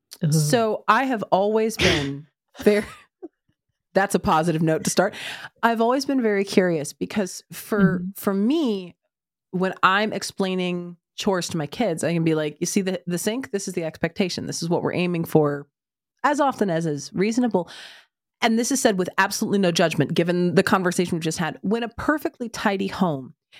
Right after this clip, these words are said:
Speaker 1: Mm-hmm.
Speaker 2: is not a value or a priority in that time of your life, how do you get your kids to buy into chores?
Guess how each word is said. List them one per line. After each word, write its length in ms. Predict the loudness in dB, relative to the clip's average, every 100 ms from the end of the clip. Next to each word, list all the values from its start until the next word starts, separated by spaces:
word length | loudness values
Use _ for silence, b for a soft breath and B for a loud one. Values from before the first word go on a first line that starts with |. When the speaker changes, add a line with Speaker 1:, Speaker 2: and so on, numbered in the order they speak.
| -6
Speaker 1:
Mm-hmm. 160 | -6 4
Speaker 2:
is 540 | 4 6 2 -2 -12 _ _ _ _ -4
not 260 | 0 2 2
a 60 |
value 520 | 2 2 2 -2 -4 -6 0
or 240 | 2 2
a 60 | 0
priority 640 | 2 4 4 4 4 4
in 200 | 2 0
that 160 | -2 -2
time 260 | -2 0
of 100 | 0
your 140 | 0 0
life, 440 | 0 -2 -6 -12 _ B B B _ _ _
how 260 | 0 2 4
do 60 |
you 160 | 2 2
get 200 | 0 0
your 60 | -4
kids 340 | -2 -4 -2
to 100 | -2
buy 220 | 2 2
into 320 | 2 0 0 -2
chores? 680 | -2 -6 -6 -10 -12 -16